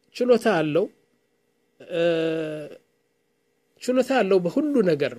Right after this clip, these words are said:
በገንዘብ ችሎታ አለው፣ በግንኙነትም ችሎታ አለው፣ እ፣ አዳላም ያረጋል፣ በሽታ የሚባል ነገር የለውም። ላኪን ከዚና አይፈራም። እኔ ኢንሻአላህ አስር ዓመት ቢቀመጥ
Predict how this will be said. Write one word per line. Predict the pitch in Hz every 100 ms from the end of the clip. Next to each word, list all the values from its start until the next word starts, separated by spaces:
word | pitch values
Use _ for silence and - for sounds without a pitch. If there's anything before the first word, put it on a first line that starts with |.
| -
በገንዘብ | 160 156 185 196 214
ችሎታ | 208 220 214 220
አለው፣ | 208 202 214 214
በግንኙነትም | 170 131 156 190 208 202 220
ችሎታ | 190 214 208 208
አለው፣ | 220 214 214 214 214 - - _ _ _
እ፣ | 147 180 208 214
አዳላም | - 170 196 220 214 214
ያረጋል፣ | 208 214 208 220 214 214 214
በሽታ | 160 147 190 208
የሚባል | 214 208 196 208
ነገር | 214 196 220
የለውም። | 220 208 214 214 214 214 - _ _ _ -
ላኪን | 160 185 - 196
ከዚና | 190 175 160 170 165 170 -
አይፈራም። | 147 - 127 110 90 _ _ _ _ _ _ _ _ -
እኔ | 135 202 196 - _
ኢንሻአላህ | - 170 185 196
አስር | - - 202
ዓመት | 202 190
ቢቀመጥ | 220 208 226 233 277